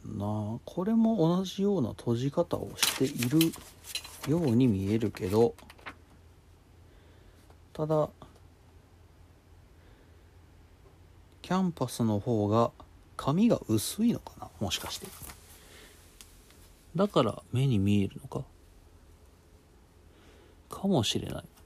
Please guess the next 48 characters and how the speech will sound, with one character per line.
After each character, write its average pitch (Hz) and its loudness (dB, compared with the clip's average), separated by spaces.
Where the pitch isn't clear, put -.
キ - -18
ャ 170 -4
ン 175 0
パ 170 2
ス - 2
も 160 6
多 151 2
分 104 4
こ - 0
れ、 117 4
同 127 4
じ 123 0
閉 117 4
じ - -4
方 - -2
を - -4
し - -10
て - 4
い 117 2
る 127 4
ん 127 4
だ 107 2
と 127 -6
思 120 6
う 113 8
ん 98 0
で 92 -6
す - -4
よ 113 0
ね。 202 2
同 147 2
じ 160 0
閉 156 0
じ 151 0
方 - 0
を - 0
し - -6
て 135 6
い - 4
る 127 -2
と - -6
思 143 4
う - 0
ん - 0
で - -4
す - -10
け - -2
ど、 98 -2